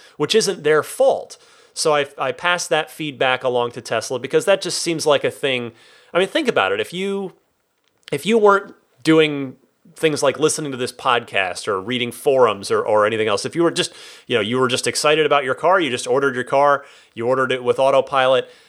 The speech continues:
and then you pull out of the lot and nothing's turned on and nothing's calibrated and you go to use it and it's,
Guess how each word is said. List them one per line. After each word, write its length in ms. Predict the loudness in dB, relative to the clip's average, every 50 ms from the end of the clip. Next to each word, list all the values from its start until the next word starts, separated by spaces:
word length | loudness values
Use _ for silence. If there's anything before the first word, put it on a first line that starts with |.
| _ _ -8
and 160 | -6 -4 -2
then 440 | 0 0 0 -2 -4 -8 -12 -14 -16 _
you 240 | -16 -14 -14 -14 -16 _ _ _ -12
pull 200 | -4 0 2 2
out 100 | 4 4
of 60 | 4
the 60 | 4
lot 380 | 4 4 4 4 4 4 2 0
and 140 | -4 -2 0
nothing's 340 | 0 0 0 -2 -4 -4
turned 280 | -4 -2 -2 0 2 2
on 360 | 2 2 2 2 0 -2 -4
and 120 | -6 -4 -4
nothing's 340 | -4 -2 -2 -6 -8 -8
calibrated 600 | -4 -2 0 2 2 2 2 0 0 0 -2 -4
and 120 | -6 -6 -8
you 80 | -6
go 140 | -2 0 0
to 80 | 0 0
use 260 | -4 -2 -2 0 0
it 120 | 0 0
and 120 | 0 0 -4
it's, 300 | -6 -8 -10 -14 -16